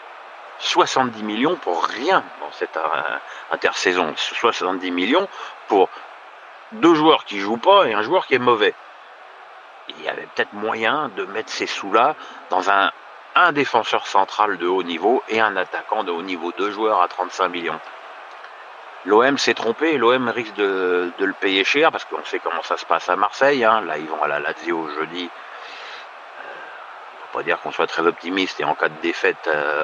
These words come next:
à Rome, l'O M sera en plus éliminé de l'Europa League,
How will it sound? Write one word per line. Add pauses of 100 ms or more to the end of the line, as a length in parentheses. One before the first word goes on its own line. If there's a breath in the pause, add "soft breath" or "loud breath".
à
Rome, (380 loud breath)
l'O
M
sera (140)
en
plus
éliminé
de
l'Europa
League,